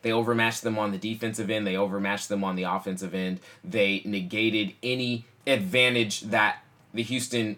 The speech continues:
Rockets might have had regarding size, and they broke down the defense off the dribble and with their incredible passing.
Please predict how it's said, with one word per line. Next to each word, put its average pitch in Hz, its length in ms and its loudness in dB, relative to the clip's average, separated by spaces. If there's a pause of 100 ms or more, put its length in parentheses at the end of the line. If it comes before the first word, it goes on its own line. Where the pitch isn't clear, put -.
(160)
Rockets 113 480 4
might 110 220 2
have 101 100 0
had 110 240 4
regarding 98 400 0
size, 110 720 4 (340)
and 139 160 4
they 127 100 6
broke 127 280 6
down 120 220 6
the 110 40 2
defense 110 540 -2
off 107 240 4
the 107 80 -2
dribble 95 440 -2
and 98 260 -4
with 95 280 -4 (240)
their 98 300 2
incredible 104 760 4
passing. - 500 -6